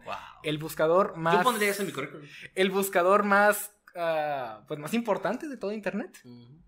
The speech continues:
Speaker 2: Y que a la fecha sigue siendo súper usado. La, la, la primera cosa que haces al abrir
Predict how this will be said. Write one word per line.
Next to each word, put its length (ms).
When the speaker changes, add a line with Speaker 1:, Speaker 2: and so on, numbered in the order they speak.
Speaker 2:
Y 160
que 100
a 80
la 100
fecha 300
sigue 320
siendo 300
súper 300
usado. 300
La, 260
la, 240
la 180
primera 320
cosa 200
que 80
haces 180
al 160
abrir 560